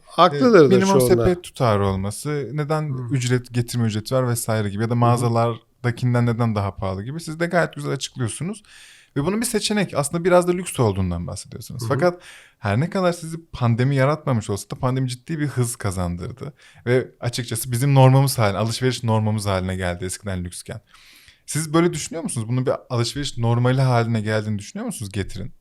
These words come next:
Speaker 1: Belli, e, demografi için belki evet.
Speaker 2: Hı.
Speaker 1: Yani
Speaker 2: Hı.
Speaker 1: çok dışarı çıkmak istemeyen,
Speaker 2: Hı hı.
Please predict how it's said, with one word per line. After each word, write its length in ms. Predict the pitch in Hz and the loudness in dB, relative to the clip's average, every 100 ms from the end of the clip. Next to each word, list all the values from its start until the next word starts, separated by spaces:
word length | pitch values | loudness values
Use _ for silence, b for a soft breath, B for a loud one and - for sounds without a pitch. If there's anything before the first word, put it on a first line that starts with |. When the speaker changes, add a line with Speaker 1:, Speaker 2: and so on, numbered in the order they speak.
| _ _ _ _ _ _ _ _ _ _ _ _ _ _ _ _ _ _ _ - - | _ _ _ _ _ _ _ _ _ _ _ _ _ _ _ _ _ _ _ -20 -18
Speaker 1:
Belli, 680 | 110 113 135 151 170 226 240 | -16 0 6 6 6 4 2
e, 280 | - 147 143 143 139 135 127 117 104 110 | 2 0 4 6 6 6 4 -2 -6 -4
demografi 640 | 127 139 143 139 151 147 196 | 0 4 4 6 4 4 0
için 500 | 123 - 208 277 - - - - | -2 0 0 -2 -8 -8 -6 0
belki 300 | 143 139 - | 2 2 2
evet. 420 | 151 113 - - | 2 2 -4 -4
Speaker 2:
Hı. 40 | 131 110 82 | -2 -2 -2
Speaker 1:
Yani 440 | 131 123 123 117 | -2 0 0 0
Speaker 2:
Hı. 360 | 165 165 101 123 113 | -2 -2 -6 -10 -6
Speaker 1:
çok 260 | - 131 | -2 -2
dışarı 260 | 135 135 131 | 0 0 0
çıkmak 320 | - - 127 | 0 -4 -4
istemeyen, 600 | 120 - 131 120 107 117 120 | -4 -2 -2 -2 -4 -8 -10
Speaker 2:
Hı 60 | |
hı. 40 | - | -8